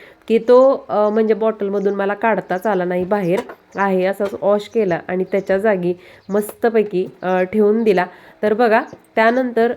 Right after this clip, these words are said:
हे जे डेलीचं काम आहे की बेसिनच्या आजूबाजूचं क्लीन करणं किंवा पाणी आत लावणं, ते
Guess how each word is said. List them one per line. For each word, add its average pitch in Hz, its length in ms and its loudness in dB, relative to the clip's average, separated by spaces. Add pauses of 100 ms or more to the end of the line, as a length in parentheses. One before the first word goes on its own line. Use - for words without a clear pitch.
(160)
हे 220 340 4
जे 226 180 2
डेलीचं 208 440 0
काम 208 280 0
आहे 202 160 0
की 175 140 -4
बेसिनच्या 185 600 -2
आजूबाजूचं 185 580 -2
क्लीन 202 340 -2
करणं 180 340 0
किंवा 180 140 -2
पाणी 185 420 -2
आत 190 140 -2 (100)
लावणं, 175 280 0 (420)
ते 208 80 2